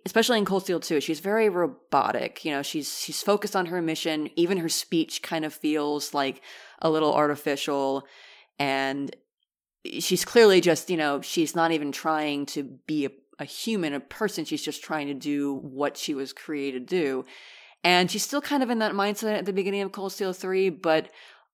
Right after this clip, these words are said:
the beautiful, you know, part of her character development throughout the game is her learning to be a person and to make friends and have a family.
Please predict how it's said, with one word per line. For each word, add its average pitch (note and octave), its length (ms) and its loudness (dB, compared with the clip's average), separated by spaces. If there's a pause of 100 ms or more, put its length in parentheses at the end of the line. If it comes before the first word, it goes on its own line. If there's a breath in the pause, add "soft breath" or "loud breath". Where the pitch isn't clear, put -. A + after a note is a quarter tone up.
(500)
the E3 220 -2
beautiful, F#3 760 2
you F3+ 80 -6
know, D#3 140 -4
part E3 280 -2
of D#3 100 -6
her - 120 -2
character F3+ 320 -6
development D3+ 320 -4
throughout D3 220 -4
the D3 60 -6
game D#3 360 -4
is C#3+ 460 -4 (140)
her D3+ 560 -2 (180)
learning D3+ 720 -4
to E3+ 240 -6
be D#3 260 -4
a C3+ 60 -4
person C#3 720 -8
and C#3 400 -6
to C#3 480 -4
make C#3 380 -4
friends C#3 680 -4
and C3+ 380 -6
have - 260 -4
a B2 80 -10
family. C3 720 -6